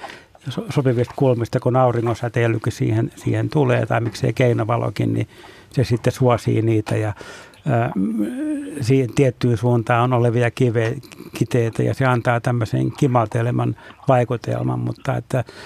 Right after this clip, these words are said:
taas kun mennään suojasäälle, niin se, nämä kaikki tämmöiset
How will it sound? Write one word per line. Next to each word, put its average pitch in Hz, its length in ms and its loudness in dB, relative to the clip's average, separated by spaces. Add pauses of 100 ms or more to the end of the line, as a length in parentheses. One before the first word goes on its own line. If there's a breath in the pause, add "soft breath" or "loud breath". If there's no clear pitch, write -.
(120)
taas 131 200 0
kun 151 100 0
mennään 123 260 2
suojasäälle, 120 720 2
niin 120 180 -4
se, 123 180 0 (200)
nämä 120 180 2
kaikki 120 300 0
tämmöiset 120 480 -2